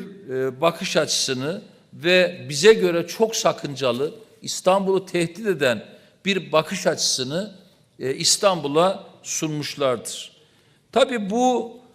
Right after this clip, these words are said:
e, az önce bahsettiğim ekonomik sorunlardan her ne kadar buraya geçtiğimi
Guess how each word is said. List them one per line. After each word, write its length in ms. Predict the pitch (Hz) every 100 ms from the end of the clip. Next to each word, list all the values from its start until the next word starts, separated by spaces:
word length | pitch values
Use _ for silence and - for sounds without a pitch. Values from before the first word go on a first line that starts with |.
| _ _ -
e, 80 | 170
az 280 | 185 196
önce 380 | 240 240 226 185
bahsettiğim 1000 | 202 208 - 226 220 - 220 214 180 - - _ 180
ekonomik 540 | 175 202 214 220 220
sorunlardan 1000 | - 196 208 208 202 190 202 202 190 - - _ -
her 240 | 180 202
ne 140 | 220
kadar 400 | 220 196 202 180
buraya 260 | 175 190 208
geçtiğimi 1000 | 160 180 180 - 190 190 196 196 180